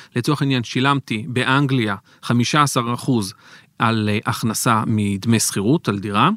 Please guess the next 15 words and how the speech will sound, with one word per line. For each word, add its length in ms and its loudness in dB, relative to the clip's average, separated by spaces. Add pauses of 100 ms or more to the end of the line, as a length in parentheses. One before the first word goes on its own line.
(580)
ובישראל 600 2
אני 140 2
צריך 240 -2
להשלים, 560 0
בוא 100 2
נגיד, 320 0
אה, 120 2
מדרגת 460 0
המס 280 0
הרגילה 360 0
שלי 300 -4
שלושים 380 -4
ואחד 260 0
אחוז, 320 -2 (420)
אז 240 2